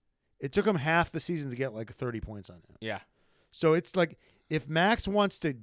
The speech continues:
Speaker 1: get back in this, he's gonna have to win every, he's gonna have to beat Charles, like,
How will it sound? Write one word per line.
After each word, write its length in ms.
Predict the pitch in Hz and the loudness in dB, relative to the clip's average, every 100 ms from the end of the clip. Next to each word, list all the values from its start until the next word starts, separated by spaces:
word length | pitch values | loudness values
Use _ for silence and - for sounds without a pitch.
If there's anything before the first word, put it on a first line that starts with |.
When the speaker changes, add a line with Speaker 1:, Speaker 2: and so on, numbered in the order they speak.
| 107 117 | -14 -2
Speaker 1:
get 300 | 139 139 - | 0 0 0
back 260 | 135 139 | 0 0
in 200 | 120 123 | -2 -6
this, 280 | 165 202 - | -4 -6 -6
he's 180 | - 175 | -10 -6
gonna 140 | 208 196 | -2 -2
have 120 | - | -2
to 80 | 147 | -4
win 480 | 123 139 139 127 - | -2 -4 -4 -6 -8
every, 380 | 120 117 127 - | -6 -6 -8 -10
he's 180 | 151 165 | -10 -6
gonna 100 | 202 | -4
have 60 | |
to 100 | 151 | -4
beat 300 | 127 139 147 | -4 -6 -8
Charles, 680 | - - 123 120 110 104 - | -8 -6 -4 -2 -4 -10 -16
like, 220 | 101 92 | -18 -20